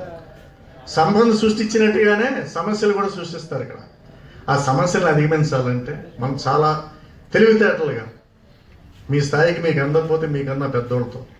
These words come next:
మాట్లాడి, "ఏమన్నా ఇటువంటి సమస్య వచ్చిందని చెప్పండి," గమని పబ్లిక్లోకి వెళ్ళొద్దు. ఇటువంటి ఇబ్బందులు ఏమీ తెచ్చుకోకుండా మీరు,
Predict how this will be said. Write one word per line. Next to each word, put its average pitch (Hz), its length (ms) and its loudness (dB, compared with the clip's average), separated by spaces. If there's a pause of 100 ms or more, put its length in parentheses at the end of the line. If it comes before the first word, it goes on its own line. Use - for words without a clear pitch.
(260)
మాట్లాడి, 127 320 -4
"ఏమన్నా 147 220 0
ఇటువంటి 160 240 -2
సమస్య 208 340 0
వచ్చిందని 139 360 -4
చెప్పండి," 107 300 -6 (460)
గమని 196 160 2
పబ్లిక్లోకి 226 500 4
వెళ్ళొద్దు. 135 380 -2 (760)
ఇటువంటి 214 400 6
ఇబ్బందులు 196 640 0
ఏమీ 208 180 4
తెచ్చుకోకుండా 165 680 -4
మీరు, 127 320 -10